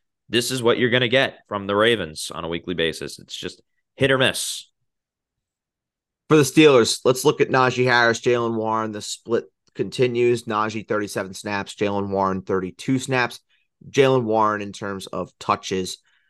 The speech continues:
Speaker 2: had twelve touches, and Najee Harris, I believe, had something in the rounds of fifteen. Yes, fifteen touches. So fifteen to twelve, favoring Najee Harris. But, I mean, Najee Harris, I feel like I didn't see Najee Harris for the entire second
Speaker 1: No.
Speaker 2: half.
Speaker 1: No.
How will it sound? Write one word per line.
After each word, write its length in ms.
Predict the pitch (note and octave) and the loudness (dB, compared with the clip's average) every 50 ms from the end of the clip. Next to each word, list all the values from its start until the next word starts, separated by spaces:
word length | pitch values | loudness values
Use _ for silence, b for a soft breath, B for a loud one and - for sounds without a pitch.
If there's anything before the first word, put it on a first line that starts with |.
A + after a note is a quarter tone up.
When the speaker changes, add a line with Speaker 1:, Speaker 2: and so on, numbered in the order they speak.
| _ _ _ _ _ _ _ - | _ _ _ _ _ _ _ -4
Speaker 2:
had 440 | - A2+ G#2+ G2+ G2 F#2+ F#2 - | 0 2 2 2 2 0 -4 -8
twelve 320 | - - - G#2 G2+ F#2+ - | -8 -4 -2 0 0 -2 -4
touches, 600 | - - F#2+ F#2 - - G2+ G2 F#2+ F#2 - - - | -4 -4 -4 -4 -4 -6 -6 -6 -6 -6 -12 -14 -10
and 260 | F#2+ F#2+ F#2 F#2+ F#2 | -8 -8 -6 -6 -6
Najee 480 | F#2 F#2 F#2+ F#2+ G2 F#2+ - G2 F#2+ | -4 -4 -4 -4 -6 -6 -8 -8 -10
Harris, 640 | F#2 - - - - G#2+ G#2 G2 F#2+ F#2+ F#2 - - | -10 -10 -10 -4 0 0 2 2 0 -2 -4 -8 -8
I 80 | - | -10
believe, 480 | G2 - - F#2+ F2+ F2+ F#2+ F#2 F#2+ - | -12 -10 -10 -10 -8 -6 -6 -6 -8 -8
had 240 | - - F2 D#2+ - | -8 -10 -10 -8 -8
something 220 | G2+ E2+ F2+ F2+ | -10 -10 -8 -8
in 60 | F2 | -8
the 60 | F2 E2+ | -6 -6
rounds 320 | F2+ E2+ E2+ E2+ E2+ - | -6 -6 -6 -8 -10 -12
of 80 | - - | -16 -12
fifteen. 580 | - F2 F2 - _ - - B2 B2+ C#3 D#3 - | -10 -10 -10 -10 _ -8 -6 -4 -4 -4 -4 -6
Yes, 380 | - F2 - - - - - - - | -8 -8 -8 -8 -10 -12 -12 -10 -8
fifteen 320 | F2 F2+ - - - D#2 E2 | -10 -10 -8 -8 -8 -8 -6
touches. 360 | - - - - - - - | -8 -10 -10 -10 -12 -10 -8
So 120 | - - | -8 -8
fifteen 380 | - - C3+ C3 - B2+ A#2 A2 | -2 -2 -2 -2 -2 -6 -6 -6
to 80 | - | -6
twelve, 380 | - - - D2+ - - - - _ b b b b b b b _ _ _ - | -8 -8 -6 -6 -6 -8 -12 -18 _ b b b b b b b _ _ _ -4
favoring 500 | - F#2+ F#2+ F#2 - F#2+ F2+ F2+ F2 - _ - | -2 0 0 0 0 -2 -2 -2 -6 -10 _ -6
Najee 460 | F2+ F#2 F2 F2+ E2+ E2 E2+ - - | -4 -2 -2 -2 -2 -4 -6 -6 -6
Harris. 460 | - C#3 F#2+ F#2+ E2+ D#2 - - - | -4 -4 -4 -4 -4 -4 -6 -6 -8
But, 260 | - - F#2+ F#2 E2+ _ _ _ _ _ _ _ _ _ _ _ _ _ - | -4 -4 -4 -4 -4 _ _ _ _ _ _ _ _ _ _ _ _ _ -8
I 60 | E2+ | -8
mean, 140 | E2+ F2 F2 | -6 -4 -2
Najee 260 | F#2 G2+ G#2+ E2 F2+ | -2 0 0 0 -2
Harris, 300 | G2+ G#2 G2+ F#2 - - | -2 -2 -2 -2 -4 -6
I 60 | F#2+ | -2
feel 120 | - C3 C3 | 0 0 2
like 80 | A2+ | 2
I 60 | A2+ | 0
didn't 160 | G2+ F#2+ F2+ - | -2 -2 -6 -6
see 160 | - G#2 G2 | -6 -6 -6
Najee 360 | F#2 F2+ F#2 F#2 E2+ F#2 F#2+ | -4 -4 -6 -6 -6 -6 -4
Harris 300 | G2 G2+ G2 F#2+ F#2+ - | -2 -2 -2 -2 -4 -8
for 80 | - F#2 | -10 -8
the 100 | F#2 F#2 | -8 -8
entire 300 | F#2 G2 G#2 G2 F2+ F#2 | -6 -4 -4 -4 -4 -4
second 240 | - - F#2+ F#2+ F2+ | -4 -4 -4 -4 -4
Speaker 1:
No. 60 | F2+ | -6
Speaker 2:
half. 340 | G2 F2+ - - - - _ _ _ _ _ _ _ _ _ _ _ _ | -6 -8 -10 -10 -12 -18 _ _ _ _ _ _ _ _ _ _ _ _
Speaker 1:
No. 300 | - G2+ G2+ G2+ F#2+ F#2 | -4 -2 0 0 0 -2